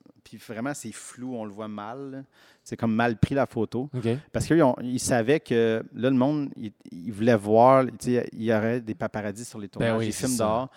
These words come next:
Speaker 1: Puis en fait, on va release. Puis dès qu'ils ont mis cette photo-là,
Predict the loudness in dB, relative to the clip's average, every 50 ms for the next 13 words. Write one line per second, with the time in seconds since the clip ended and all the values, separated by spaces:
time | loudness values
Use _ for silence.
0 | -20 -20 _ _ _ -10 -10 -10 -10 -8 -6 -6 -4 0 0 0 0 2 0 0
1 | 0 -2 -4 -4 -6 -10 -14 -18 _ -20 _ _ -14 -14 -2 0 0 0 4 4
2 | 6 6 6 6 6 4 4 4 4 0 0 0 -2 -2 0 -2 -2 -4